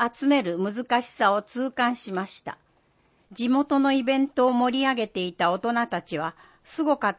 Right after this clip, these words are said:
たんだなと思います。子供たちの思い出に。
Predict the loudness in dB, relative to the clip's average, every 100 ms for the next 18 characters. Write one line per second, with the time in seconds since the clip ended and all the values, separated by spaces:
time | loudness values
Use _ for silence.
0 | _ 0 2 2 0 -2 -2 0 0 0
1 | -2 -4 -8 -18 _ _ _ _ _ _
2 | _ _ _ _ _ _ -2 2 4 4
3 | 2 -4 -2 0 2 0 0 0 0 -2
4 | -4